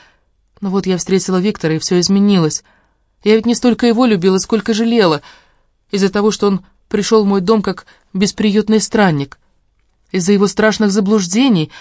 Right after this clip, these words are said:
он ведь не имел представления о том, что такое духовная жизнь. Для него она сводилась к живописи и культуре. Мы поженились. Брак оказался неудачным во всех отношениях.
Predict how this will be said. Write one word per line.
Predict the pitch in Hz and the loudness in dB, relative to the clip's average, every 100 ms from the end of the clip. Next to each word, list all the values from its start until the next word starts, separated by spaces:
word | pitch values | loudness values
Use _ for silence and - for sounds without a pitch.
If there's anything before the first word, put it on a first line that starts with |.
| - | -10
он | - 214 | -2 0
ведь | 214 | 0
не | 226 233 | 2 4
имел | 240 240 | 4 2
представления | 233 214 - 220 247 254 | 0 -4 -2 -2 0 2
о | 247 | 2
том, | 262 240 | 0 -2
что | - 240 | 0 0
такое | 240 - 247 | -2 0 0
духовная | 202 202 226 220 226 | 0 0 0 2 0
жизнь. | 208 240 180 135 - _ _ _ _ _ | 0 0 0 -2 -12 _ _ _ _ _
Для | - 214 | -2 2
него | 214 220 | 4 4
она | 214 | 2
сводилась | 208 202 190 226 214 - _ _ _ | 0 -2 0 2 0 -4 _ _ _
к | 202 | -6
живописи | 208 226 202 165 165 - | -2 0 -2 -2 -2 -2
и | 175 | -2
культуре. | 202 185 - 165 147 151 _ _ _ _ _ _ - | 0 -4 -4 -6 -4 -8 _ _ _ _ _ _ -6
Мы | 247 | -4
поженились. | 262 247 262 220 151 143 - _ _ _ _ _ | -2 2 4 4 2 -4 -10 _ _ _ _ _
Брак | - 226 240 | -2 0 0
оказался | 196 202 202 226 220 | 0 -2 0 0 0
неудачным | 214 214 220 233 - 160 | 0 2 2 0 -2 -4
во | 143 | -4
всех | - 170 | -4 -4
отношениях. | 180 185 180 226 214 202 | -4 -4 -2 -2 -2 -4